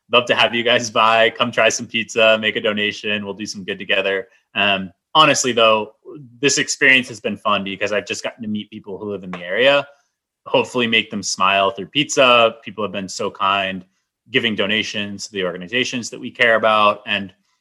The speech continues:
it's a lot of fun to have celebrities stop by, but it's a lot of fun for me too, to just make pizza for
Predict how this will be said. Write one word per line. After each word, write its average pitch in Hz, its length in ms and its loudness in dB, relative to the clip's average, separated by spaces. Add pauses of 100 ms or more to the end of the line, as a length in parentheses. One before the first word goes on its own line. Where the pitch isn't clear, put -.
(320)
it's 135 160 -2
a 143 40 2
lot 135 180 6
of 113 80 0
fun 117 200 2
to 107 40 -2
have 107 160 -2
celebrities 110 440 -6
stop 135 240 2
by, 143 460 4 (340)
but 120 80 0
it's 117 120 0
a 127 40 0
lot 120 200 4
of 123 80 0
fun 120 180 0
for 117 100 -8
me 107 140 -4
too, 107 220 -6
to 101 80 -4
just 95 240 -8
make 95 200 -6
pizza 98 340 -4
for 95 440 -6